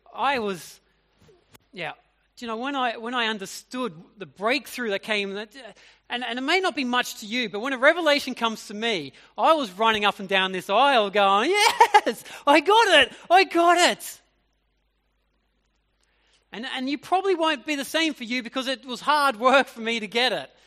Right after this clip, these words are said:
And I'm gonna kinda serve it to you on a silver platter. But I tell you what, it is so good when you get it. It feels like that the kingdom itself has somehow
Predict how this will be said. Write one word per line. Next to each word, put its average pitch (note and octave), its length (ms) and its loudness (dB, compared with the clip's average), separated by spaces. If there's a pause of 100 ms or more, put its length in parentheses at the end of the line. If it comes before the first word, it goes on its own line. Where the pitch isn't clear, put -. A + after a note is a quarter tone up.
(200)
And F#3+ 80 -2
I'm C4 80 -4
gonna C#4 180 -4
kinda A3+ 380 -2 (140)
serve A3+ 360 -4
it A3 80 -14
to - 140 -12
you G#3 180 -2
on G3 120 -2
a F3+ 140 -2 (160)
silver A3 320 -8
platter. G#3+ 520 0 (560)
But A#3 100 -4
I B3+ 60 -2
tell D#4 240 2
you E4 120 -2
what, C4 200 -2
it G#3+ 100 -6
is G#3 100 -8
so B3+ 440 -8
good G#3 240 -10
when F3+ 120 -10
you E3 60 -12
get D#3 160 -8
it. B2 140 -20 (1400)
It G#3+ 120 0
feels E4+ 440 0
like G#3+ 400 4 (320)
that A#3 100 -6
the A3 80 -2
kingdom C4+ 440 -2
itself A#3 680 4 (220)
has A#3+ 160 2
somehow A3+ 840 2